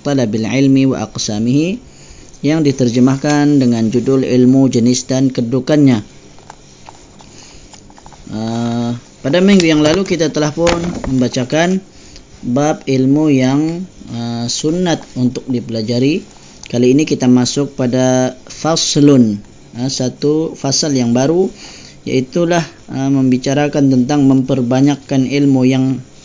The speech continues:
diharuskan. Ya, yang harus, maksudnya i-, tidak sunat, uh, uh, tidak juga makruh. Uh, tidak wajib, tidak juga haram. Maksudnya pilihan lah.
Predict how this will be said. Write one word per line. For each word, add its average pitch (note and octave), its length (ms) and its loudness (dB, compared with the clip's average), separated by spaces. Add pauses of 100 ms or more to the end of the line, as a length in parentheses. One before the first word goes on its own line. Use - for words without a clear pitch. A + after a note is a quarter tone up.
diharuskan. C3+ 800 0 (720)
Ya, C3 240 -2
yang B2+ 240 2
harus, C#3 640 0
maksudnya C#3+ 720 -2
i-, B2+ 320 -6
tidak C3+ 400 -2
sunat, D#3+ 320 2 (800)
uh, B2 960 -2 (720)
uh, A2+ 160 -6
tidak D3 240 2
juga C3+ 240 4
makruh. B2+ 320 0 (720)
Uh, G2 400 -6
tidak D3 320 2
wajib, C#3+ 400 2
tidak C#3 240 0
juga B2 240 0
haram. C#3 240 0 (640)
Maksudnya C3 400 -2
pilihan B2+ 480 0
lah. D3 80 -6